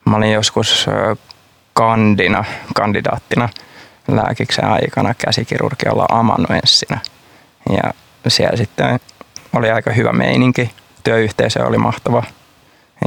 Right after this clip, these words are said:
Ja tykkäsin siitä kauheasti. Ja kun on nähnyt monia, monia erikoisaloja, niin ehkä se käsikirurgia iski sitten niin, ja yhdessä kirurgian kanssa niin eniten.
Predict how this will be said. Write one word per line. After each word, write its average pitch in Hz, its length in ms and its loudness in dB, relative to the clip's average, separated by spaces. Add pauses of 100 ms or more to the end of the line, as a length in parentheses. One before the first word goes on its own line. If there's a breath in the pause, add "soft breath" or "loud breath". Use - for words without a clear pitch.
(140)
Ja 58 240 0 (540)
tykkäsin - 420 0
siitä 120 220 -2 (160)
kauheasti. 113 600 0
Ja 98 280 0 (420)
kun - 120 0
on 104 80 2
nähnyt 107 260 2
monia, 117 380 4
monia 110 360 2 (360 loud breath)
erikoisaloja, 110 760 0
niin - 320 0
ehkä - 200 -2
se 135 100 0
käsikirurgia 110 680 -2 (180)
iski - 260 0
sitten - 380 -2
niin, 104 240 0 (360 loud breath)
ja 107 60 0
yhdessä 107 420 0
kirurgian - 480 0
kanssa - 360 0
niin 123 220 2 (960 loud breath)
eniten. - 260 -4